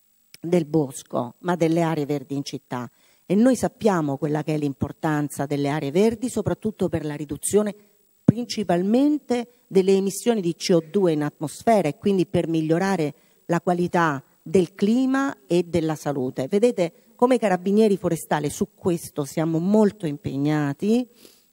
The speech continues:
eh, per, eh, perché è partito proprio l'anno scorso il terzo inventario nazionale forestale e dei serbatoi di carbonio, dove tutti i forestali d'Italia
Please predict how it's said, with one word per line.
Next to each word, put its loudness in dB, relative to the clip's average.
eh, -2
per, 2
eh, 2
perché -2
è 2
partito 2
proprio 4
l'anno 4
scorso 0
il 2
terzo -2
inventario 2
nazionale 2
forestale 4
e 8
dei 4
serbatoi 2
di 0
carbonio, 0
dove 4
tutti 2
i 2
forestali 0
d'Italia 0